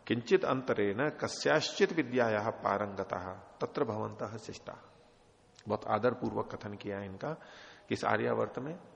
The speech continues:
श्रेष्ठ लोगों के निवास स्थल में जो ब्राह्मण हैं, विद्या के पढ़ने पढ़ाने वाले हैं, वो उनमें भी कौन से, जो कुंभी धान्य है, एक घड़े जितना धान रखते हैं,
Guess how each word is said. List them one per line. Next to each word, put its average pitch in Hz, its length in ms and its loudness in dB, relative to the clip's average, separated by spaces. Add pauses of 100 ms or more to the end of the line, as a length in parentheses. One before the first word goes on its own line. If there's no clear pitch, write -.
(140)
श्रेष्ठ - 360 -4
लोगों 101 300 -4
के 107 120 -4
निवास 101 400 -2
स्थल - 240 -6
में 120 260 -2 (800)
जो 98 340 4 (520)
ब्राह्मण 110 460 0
हैं, 87 380 -8 (640)
विद्या 107 260 0
के 110 120 -2
पढ़ने 107 320 -4
पढ़ाने 101 380 -4
वाले 95 240 -6
हैं, 101 280 -12 (340)
वो 95 340 -2 (460)
उनमें 123 260 2
भी 131 80 -2
कौन 127 240 0
से, 165 340 -2 (560)
जो 107 80 -4
कुंभी 120 320 -2
धान्य 101 320 -4
है, 95 220 -10 (960)
एक 110 280 -2 (300)
घड़े 104 280 2
जितना 110 380 0
धान 98 300 -6
रखते - 300 -8
हैं, 104 180 -14